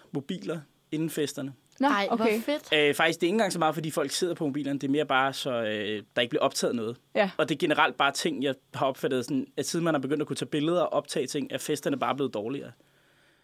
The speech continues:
Speaker 1: Fordi folk ikke tænker, "Okay, nu gør jeg et eller andet fuldstændig sindssygt." Og det eneste, folk kan gøre, det er, at de kan berette om det. Der er aldrig nogen, der kan vise et billede af det eller noget. Så det er sådan egentlig...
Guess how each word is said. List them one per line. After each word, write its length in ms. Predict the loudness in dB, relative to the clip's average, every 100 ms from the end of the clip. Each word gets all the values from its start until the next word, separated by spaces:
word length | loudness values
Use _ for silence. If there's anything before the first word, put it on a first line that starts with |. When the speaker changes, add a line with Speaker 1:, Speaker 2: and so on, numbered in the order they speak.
| _
Speaker 1:
Fordi 200 | -2 0
folk 280 | 2 2 2
ikke 240 | 2 0 -2 -16 -4
tænker, 280 | 0 2
"Okay, 220 | 4 4 4
nu 100 | 6
gør 100 | 6
jeg 100 | 6
et 40 |
eller 120 | 6
andet 120 | 4
fuldstændig 440 | 2 0 2 2 2
sindssygt." 420 | 0 0 -2 -4 -8 -20 _ _ _
Og 100 | 0
det 120 | 2
eneste, 200 | 2 2
folk 180 | 0 0
kan 100 | 2
gøre, 120 | 2 4
det 40 |
er, 60 | 2
at 60 |
de 60 | 2
kan 120 | -2
berette 300 | 2 4 6
om 120 | 2
det. 120 | 0
Der 60 | 2
er 40 |
aldrig 140 | 4 4
nogen, 120 | 4
der 80 | 2
kan 120 | 2
vise 180 | -4 -4
et 80 | -2
billede 320 | 2 2 2
af 80 | 2
det 120 | 0
eller 140 | 0
noget. 260 | 0 -2 -2
Så 80 | -4
det 100 | -2
er 40 |
sådan 140 | 0
egentlig... 360 | 0 2 2 2